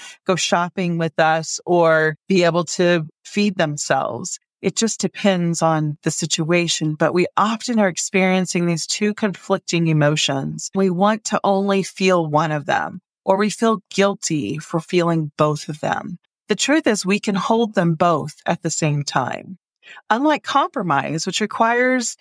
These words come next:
us to give up something to come in agreement, both and thinking lets both exist together. When we're trying to make decisions or come up with solutions,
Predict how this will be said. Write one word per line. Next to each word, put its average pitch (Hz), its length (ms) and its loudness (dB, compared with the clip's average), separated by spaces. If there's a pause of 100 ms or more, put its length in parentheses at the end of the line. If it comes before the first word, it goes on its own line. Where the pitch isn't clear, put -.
(240)
us 214 160 0
to 220 80 -2
give 220 300 0
up 262 180 0
something 160 680 -2
to 180 100 -4
come 202 240 0
in 202 40 0
agreement, 180 640 0 (360)
both 233 400 2
and 214 320 2
thinking 208 400 0
lets 180 300 0 (120)
both 202 340 0
exist 180 680 0
together. 240 560 -2 (460)
When 208 100 4
we're 220 120 2
trying 240 340 0
to 247 60 2
make 220 180 2
decisions 202 680 0
or 165 80 2
come - 200 0
up 202 140 0
with 196 100 -4
solutions, 185 840 -2